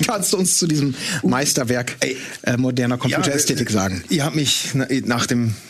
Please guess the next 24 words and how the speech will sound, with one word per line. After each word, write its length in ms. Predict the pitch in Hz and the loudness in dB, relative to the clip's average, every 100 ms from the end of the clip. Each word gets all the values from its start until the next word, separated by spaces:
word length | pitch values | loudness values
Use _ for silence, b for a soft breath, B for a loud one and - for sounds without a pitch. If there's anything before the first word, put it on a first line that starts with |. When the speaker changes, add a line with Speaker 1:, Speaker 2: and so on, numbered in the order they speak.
| B - | B -2
Speaker 2:
nach 200 | 120 107 | -2 2
meinem 200 | 117 117 | 2 0
Geschmack 260 | - 113 | 0 -2
schrecklichsten 500 | - 113 117 113 123 | 0 -2 -2 0 0
Cover 240 | 110 123 123 | 0 0 0
gefragt 380 | 117 - 120 - | -2 -2 -2 0
und 160 | 110 98 - | 0 0 -4
ich 220 | 113 110 | -4 -2
finde 140 | 123 113 | -2 0
diese 220 | 110 113 | 0 -2
Frage 420 | - 104 98 113 | -4 -4 0 0
sogar 240 | 107 98 98 | 0 0 2
noch 180 | 117 | 0
schwieriger 380 | - 117 117 113 | 0 0 0 0
zu 80 | 110 | -2
beantworten 400 | 101 95 104 101 | 0 0 0 0
als 140 | 98 104 | 0 0
die 100 | 82 | 0
erste. 360 | 95 143 107 113 B B B B B | 0 0 -4 -4 B B B B B
Ich 160 | - 113 | -2 0
hab 120 | 120 | 0
dann 100 | 120 | 0
einfach 200 | 113 113 | 0 0
spontan 520 | - 107 101 101 85 | 0 2 2 2 -2